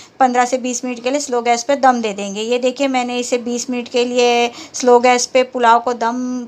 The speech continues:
पे रख दी थी। अभी अच्छे से इसमें से भाप आ गई है, आप देख सकते हैं। यहाँ पे हमारा पुलाव बन करके तैयार हो गया। मैं आपको यहाँ पे दिखा रही हूँ उठा के, इसके चावल भी बहुत ही अच्छे से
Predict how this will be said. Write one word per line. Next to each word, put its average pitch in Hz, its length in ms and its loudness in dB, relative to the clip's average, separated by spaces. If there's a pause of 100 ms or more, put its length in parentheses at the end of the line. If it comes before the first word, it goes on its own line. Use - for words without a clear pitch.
पे 254 100 -2
रख 247 160 0
दी 254 160 -6
थी। 285 120 -6
अभी 247 300 2
अच्छे 240 260 -6
से 254 100 -6
इसमें 247 180 -8
से 240 120 -4
भाप 214 360 -4
आ 247 120 6
गई 247 140 -4
है, 254 100 0
आप 240 140 0
देख 233 220 -2
सकते 247 260 -6
हैं। 254 60 -2
यहाँ 226 220 -4
पे 233 60 -4
हमारा 240 500 0 (360)
पुलाव 240 300 6
बन 240 180 -2
करके 240 280 -4
तैयार 220 480 0
हो 247 140 -4
गया। 247 180 -2
मैं 247 120 -4
आपको 226 240 -6
यहाँ 226 120 -4
पे 226 140 -10
दिखा 226 400 0
रही 240 200 0
हूँ 254 120 -2
उठा 226 240 -4
के, 233 140 -8
इसके 240 180 -8
चावल 214 360 0
भी 247 120 -4
बहुत 233 260 -2
ही 247 40 0
अच्छे 233 240 -4
से 254 140 -4